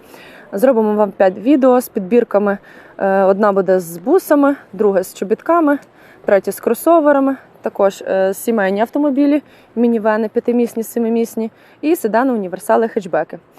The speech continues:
Також нагадую, що ви можете замовити у нас комплексний автопідбір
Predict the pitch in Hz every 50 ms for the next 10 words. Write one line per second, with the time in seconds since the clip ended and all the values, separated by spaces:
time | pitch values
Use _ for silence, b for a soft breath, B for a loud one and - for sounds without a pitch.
0 | b b b b b - 240 - 311 294 - 269 240 240 208 202 202 - - 240
1 | 240 240 226 220 - - 214 196 233 233 208 196 202 - 190 196 208 - - 240
2 | 226 190 - 196 - - 226 202 202 - - 233 - - 233 240 247 330 349 330